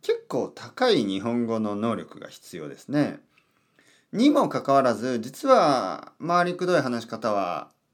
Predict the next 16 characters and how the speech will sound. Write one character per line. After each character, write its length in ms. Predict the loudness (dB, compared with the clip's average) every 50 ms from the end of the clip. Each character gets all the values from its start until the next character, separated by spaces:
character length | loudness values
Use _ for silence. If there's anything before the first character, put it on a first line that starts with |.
| _ _
あ 120 | -2 0
ま 100 | 0 0
り 120 | 0 -2 0
効 200 | 0 0 2 2
果 160 | 2 2 2
的 300 | 2 2 2 0 0 0
で 80 | 2
も 160 | 2 2 0 0
な 120 | -2 -6
い 60 | -8
で 80 | -8 -12
す 120 | -18 -20
よ 100 | -16 -12
ね。 180 | -10 -10 -10 -12 -16 _ _ _ _ _ _ -20
う 40 | -20
ん。 120 | -20 -20